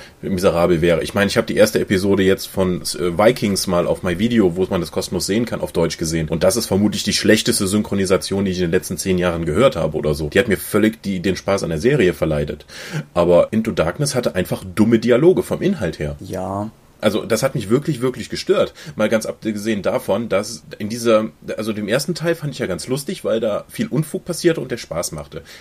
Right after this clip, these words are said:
Speaker 1: Der zweite Teil hingegen passiert Unfug und es ist einfach nur, hä? Also, sie, sie, sie machen, sie, sie geben sich als Söldner aus, gehen auf diesen Planeten runter, um ihn,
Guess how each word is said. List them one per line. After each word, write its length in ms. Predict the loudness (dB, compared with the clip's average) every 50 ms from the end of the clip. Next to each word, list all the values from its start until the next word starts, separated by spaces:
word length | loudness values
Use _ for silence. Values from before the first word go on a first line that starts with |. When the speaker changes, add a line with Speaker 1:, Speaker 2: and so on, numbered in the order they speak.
| -12 -10
Speaker 1:
Der 100 | -8 -6
zweite 320 | 0 0 2 2 0 -2
Teil 200 | -4 -2 -2 -2
hingegen 420 | -2 -4 -6 -4 -4 -4 -4 -4 -6
passiert 340 | -8 -8 -6 -6 -6 -4 -4
Unfug 380 | -6 -6 -4 -4 -6 -6 -6
und 120 | -6 -6 -6
es 100 | -6 -6
ist 200 | -8 -10 -10 -14 -20 -20 -14 -8
einfach 380 | -6 -6 -4 -4 -6 -6 -4
nur, 160 | -4 -4 -4 -6
hä? 300 | -6 -2 2 2 2 2 0 _ _ -20 -20 -20 -20 -20 -20 -12 -6
Also, 400 | -2 -2 0 0 0 0 -2 -4 -6 -8
sie, 220 | -8 -8 -8 -8
sie, 260 | -6 -6 -8 -8 -8 -12 -14
sie 140 | -10 -6 -4
machen, 260 | -4 -4 -4 -6 -6 -6 -8 -8
sie, 260 | -8 -6 -2 -2 -2 -2
sie 100 | -4 -4
geben 240 | -2 -2 -2 -2
sich 180 | -4 -6 -4 -4
als 160 | -4 -4 -2
Söldner 400 | -2 0 0 0 0 -2 -2 -2
aus, 300 | -2 -2 -4 -4 -6 -6
gehen 200 | -6 -4 -4 -4
auf 100 | -6 -6
diesen 200 | -8 -8 -8 -8
Planeten 480 | -8 -10 -10 -8 -6 -6 -6 -4 -4 -4
runter, 500 | -2 -2 -2 -2 -4 -6 -6 -6 -6 -6
um 220 | -6 -6 -6 -6
ihn, 360 | -4 -2 0 0 0 -2 -4